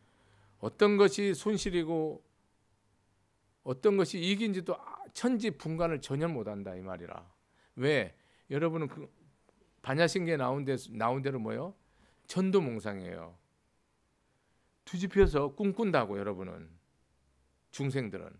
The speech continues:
반야에 의지하니까 원리 전-, 영원히 전도몽상이 바르게 되는 거지. 반야에 의지하지 않는 이상은 여러분 뭡니까?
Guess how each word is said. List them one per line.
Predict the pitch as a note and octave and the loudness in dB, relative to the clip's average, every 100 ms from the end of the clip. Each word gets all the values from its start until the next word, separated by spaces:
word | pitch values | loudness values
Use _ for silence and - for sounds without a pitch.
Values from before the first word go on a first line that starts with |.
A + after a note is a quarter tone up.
| _ _ _ _ _ _ _ _ _ _ _ _ | _ _ _ _ _ _ _ _ _ _ _ _
반야에 | - C#3+ F#3+ G3 | -4 2 6 8
의지하니까 | F3 F#3+ F3+ G3 G3 F#3 | 8 6 6 6 4 2
원리 | C3+ D#3 G#3 G#3+ | 4 6 6 4
전-, | D3 D#3+ D#3 A2+ | 4 0 0 -2
영원히 | C#3 E3+ E3 A#2 | 0 0 -2 -4
전도몽상이 | - D#3 E3 E3 C#3+ D3 B2+ - - | -4 -4 -2 -2 -2 -2 -4 -10 -8
바르게 | A#2 D3 C#3 | -2 0 2
되는 | C3 D#3+ | 0 0
거지. | D#3+ A2+ C3+ C#3+ G2 E2 _ _ - - _ _ _ | -2 0 2 2 0 -6 _ _ -20 -20 _ _ _
반야에 | - D3 F#3+ G3 | -4 2 6 8
의지하지 | G3+ F3+ F#3 F3 E3 | 6 8 8 8 6
않는 | D#3 F#3 | 2 2
이상은 | F#3 F3 E3 C#3+ | 0 2 2 4
여러분 | E3 D#3+ C#3 | 4 2 0
뭡니까? | C#3 E3+ D#3 C#3 E3+ G#3 | 0 0 -2 0 0 0